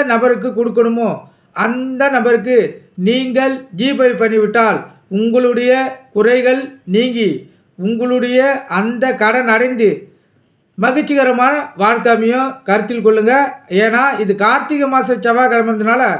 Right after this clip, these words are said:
மிகவும் அற்புதமான மாசம். அதனால தான் நான் திருப்பி திருப்பி சொல்றேன். எந்த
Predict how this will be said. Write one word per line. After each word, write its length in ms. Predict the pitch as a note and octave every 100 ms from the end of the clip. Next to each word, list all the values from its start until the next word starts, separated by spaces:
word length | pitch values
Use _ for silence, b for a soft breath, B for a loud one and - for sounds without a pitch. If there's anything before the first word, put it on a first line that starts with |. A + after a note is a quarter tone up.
| - B B
மிகவும் 540 | E3+ G3 B3 B3+ D4 D4+ - _ _ -
அற்புதமான 680 | F3+ G3+ B3 B3 A#3 A#3+ C4 C4+ - F#3
மாசம். 460 | F#3+ G3+ A3+ B3+ B3 - _ _ _ _ _ _ -
அதனால 320 | F#3 A3+ A3+
தான் 180 | B3 A#3+
நான் 160 | G3+ A3+
திருப்பி 220 | A#3 G#3+
திருப்பி 240 | B3 A#3 A3
சொல்றேன். 380 | A3 G#3+ A#3+ A#3+ - E3 G#3
எந்த 260 | C4 D4+